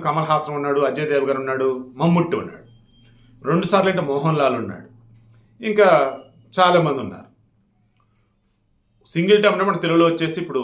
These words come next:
అల్లు అర్జున్ కనిపిస్తా ఉన్నాడు, తమిళంలో ఉన్నారు,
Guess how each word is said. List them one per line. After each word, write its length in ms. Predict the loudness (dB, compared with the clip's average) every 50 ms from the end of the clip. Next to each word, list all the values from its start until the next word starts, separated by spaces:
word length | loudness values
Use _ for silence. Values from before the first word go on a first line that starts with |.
| -4 -4
అల్లు 160 | -2 -2 -2 -2
అర్జున్ 180 | -2 -2 -4 -6
కనిపిస్తా 340 | -6 -8 -10 -8 -6 -4 -4 -4
ఉన్నాడు, 240 | -6 -10 -14 -20 -20 _ _ _ _ _ _ _ _ _ _ _ _ _ _ _ _ _ _ _ _ _ _ -10
తమిళంలో 420 | -8 -8 -4 -4 -2 2 4 4 4 2 0 -6 -8 -6
ఉన్నారు, 320 | -4 -2 -2 -2 -4 -6